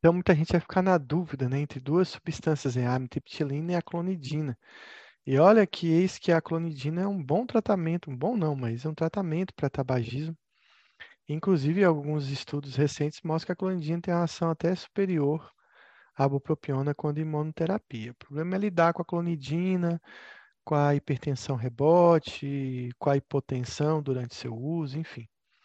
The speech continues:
Mas ele é um medica-, um, um fármaco que tem uma ação importante aí no tabagismo também. Pode ser utilizado como um adjuvante, de repente.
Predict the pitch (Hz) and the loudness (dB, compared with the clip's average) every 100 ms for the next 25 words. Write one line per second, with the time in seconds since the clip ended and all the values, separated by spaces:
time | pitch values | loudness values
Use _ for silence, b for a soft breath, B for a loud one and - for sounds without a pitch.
0 | b b b _ B B - 127 131 120 | b b b _ B B -4 0 2 2
1 | 127 135 147 151 147 - 139 139 135 131 | 2 2 2 0 -4 -6 -8 -8 -6 -8
2 | 123 117 113 _ 123 - 127 123 131 151 | -10 -12 -16 _ -12 -4 -2 -2 -2 -4
3 | 160 175 175 151 143 156 160 - 135 135 | -6 -8 -4 -4 -4 -4 -4 -4 -6 -6
4 | 143 _ - 131 - 160 - 135 135 - | -8 _ -18 -12 -10 -10 -8 -6 -6 -8
5 | 135 127 - 131 143 120 123 123 - 156 | -10 -10 -12 -6 -6 -6 -10 -12 -12 -10
6 | 143 120 127 _ B B B B B _ | -8 -10 -10 _ B B B B B _
7 | 131 127 135 - 135 123 120 123 131 - | -4 -2 -4 -6 -6 -2 -2 -2 -6 -8
8 | 131 127 127 123 117 113 _ _ _ _ | -10 -8 -10 -10 -10 -14 _ _ _ _
9 | _ 131 131 127 113 143 120 117 147 139 | _ -6 -2 -2 -4 -6 -2 -2 -2 -4
10 | - 113 113 117 - _ - | -8 -8 -8 -10 -20 _ -20